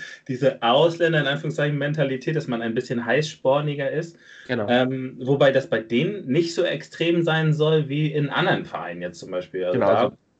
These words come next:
Speaker 2: die, die, die Phase, die ich halt kannte, war halt immer anders. Also nicht, dass man da jetzt un-, unfreiwillig irgendwelche, äh, roten Karten kassiert hat, das glaube ich nicht. Das wird auch nicht mehr vorgegeben jetzt. Aber ich glaube, das wird, ähm, nächstes Jahr für die Mannschaften, die sich jetzt in der Kreisliga eh schon etabliert haben,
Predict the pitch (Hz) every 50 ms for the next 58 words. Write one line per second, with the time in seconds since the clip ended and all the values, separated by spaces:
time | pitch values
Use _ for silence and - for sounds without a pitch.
0 | _ _ _ _ _ _ _ - _ _ _ _ _ _ _ _ _ 131 139 135
1 | 127 127 135 131 135 143 143 - 151 147 139 135 131 120 120 123 127 123 123 135
2 | 123 120 120 - - - 131 131 131 117 123 123 123 110 - 107 101 98 120 120
3 | 113 101 107 117 120 117 120 123 123 - 123 117 113 113 113 110 - - - 120
4 | 117 110 - - 123 123 120 123 - - 117 117 113 117 117 117 - - - 110
5 | 123 117 113 113 113 113 110 110 107 107 - - - - - - - - _ _
6 | _ _ - - - 104 104 107 104 92 92 85 - - 110 113 117 123 117 120
7 | - - 120 120 120 131 - - 113 104 - 113 110 104 104 110 113 117 - -
8 | 117 113 107 110 - 123 131 139 135 - 110 - - 113 107 107 120 113 110 117
9 | 110 104 107 - - _ _ _ - - 120 127 123 120 127 127 127 127 127 127
10 | 127 127 - - _ - - - - - - _ - 120 120 127 123 123 - 120
11 | 131 151 160 147 143 143 - 117 120 120 131 139 147 143 139 - - - _ _
12 | - - - 113 120 120 117 117 120 117 117 120 123 127 - - _ _ - -
13 | 117 131 135 135 135 139 127 - - 123 123 120 - 123 120 123 123 123 127 123
14 | - 131 127 - 120 113 113 110 117 113 - 123 123 - - 120 113 113 - -
15 | 117 123 - 120 117 120 - 110 131 - 117 120 - 123 117 123 120 117 - 117
16 | 113 117